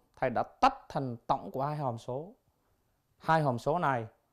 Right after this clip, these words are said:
có trong hệ thống nguyên hàm cơ bản. Công việc còn lại, mấy em chỉ cần đi lấy nguyên hàm của x, chính là x bình chia hai. Nguyên hàm của một trên x cộng một là log nê ba trị tuyệt đối của x cộng một.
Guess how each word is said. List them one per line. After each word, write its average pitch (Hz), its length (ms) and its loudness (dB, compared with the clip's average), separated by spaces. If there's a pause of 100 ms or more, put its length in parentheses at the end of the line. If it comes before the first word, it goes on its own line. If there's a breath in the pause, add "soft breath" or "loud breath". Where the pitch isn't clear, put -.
(160)
có 165 160 4
trong 156 200 0
hệ 107 140 -2
thống 156 220 -4
nguyên 151 160 0
hàm 110 200 -4
cơ 123 160 0
bản. 92 260 -2 (400)
Công 170 200 2
việc 127 200 -2
còn 113 180 -2
lại, 90 240 0 (300)
mấy 156 160 0
em 147 100 -2
chỉ 117 160 -10
cần 120 440 -6
đi 143 160 0
lấy 156 220 2
nguyên 180 360 2
hàm 131 260 2
của - 220 -4
x, - 120 -10 (640)
chính 170 160 -4
là 143 140 2
x 175 160 -4
bình 123 240 0
chia 143 180 0
hai. 139 260 0 (760)
Nguyên 180 240 6
hàm 143 220 4
của 131 100 2
một 139 260 4
trên 175 220 0
x - 40 -8
cộng 120 160 2
một 127 240 2
là 117 60 2
log 143 280 6
nê 170 140 2
ba 151 260 4 (160)
trị 135 180 6
tuyệt 120 200 -2
đối 147 220 4
của - 220 -4
x - 180 -8
cộng 101 180 -4
một. 107 240 -6